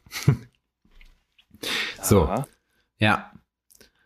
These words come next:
Speaker 1: Also die eine Behörde darf nicht an die D-, Daten der anderen Behörde ran, wo ich mich halt frage, so in Deutschland, Alter, du hast hier so viele Daten erhoben durch diesen ganzen Papierscheiß, den du immer ausfüllen musst, so,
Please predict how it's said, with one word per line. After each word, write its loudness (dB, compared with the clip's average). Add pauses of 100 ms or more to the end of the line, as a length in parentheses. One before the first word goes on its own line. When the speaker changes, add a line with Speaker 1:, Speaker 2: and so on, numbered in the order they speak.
(280)
Speaker 1:
Also 2
die 6
eine 2
Behörde 2
darf 2
nicht 2
an 4
die 4
D-, 2
Daten 2
der 2
anderen 4
Behörde 2
ran, 2
wo 6
ich 2
mich 2
halt 2
frage, 2
so 4
in 4
Deutschland, 4
Alter, 2
du 6
hast 2
hier 4
so 4
viele 6
Daten 6
erhoben 6
durch 4
diesen 2
ganzen 2
Papierscheiß, 4
den 4
du 8
immer 6
ausfüllen 2
musst, 2
so, 6